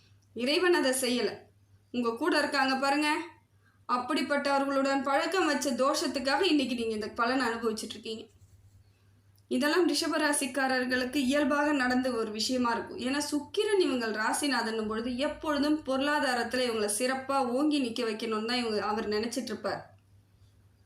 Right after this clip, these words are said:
அதையும் மீறி சில விஷயங்கள் நடக்கும் பொழுது ஒண்ணும் பண்ண முடியாது.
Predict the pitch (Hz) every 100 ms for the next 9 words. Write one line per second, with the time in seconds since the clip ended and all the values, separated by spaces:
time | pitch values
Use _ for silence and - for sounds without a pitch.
0 | _ _ _ _ _ _ _ _ _ _
1 | - 226 302 370 349 311 311 285 254 247
2 | 247 269 254 240 226 240 247 247 233 262
3 | 247 220 233 214 214 214 196 196 175